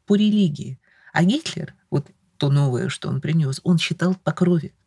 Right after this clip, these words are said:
Новым и страшным в этой программе было стремление, горячее стремление объединить всех немцев, создать, наконец, единый народ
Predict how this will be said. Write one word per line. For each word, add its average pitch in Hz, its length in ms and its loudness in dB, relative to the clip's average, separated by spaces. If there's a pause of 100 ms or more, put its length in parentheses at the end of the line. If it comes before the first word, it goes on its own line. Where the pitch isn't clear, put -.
(180)
Новым 226 440 4
и - 120 -2
страшным 170 760 2
в 160 40 0
этой 180 200 2
программе 208 520 2
было 202 220 2
стремление, 185 720 2
горячее 160 480 2
стремление 175 560 0
объединить 143 440 0
всех - 340 -6
немцев, 143 400 -2
создать, 190 500 4
наконец, 196 520 2
единый 175 400 4
народ 165 420 2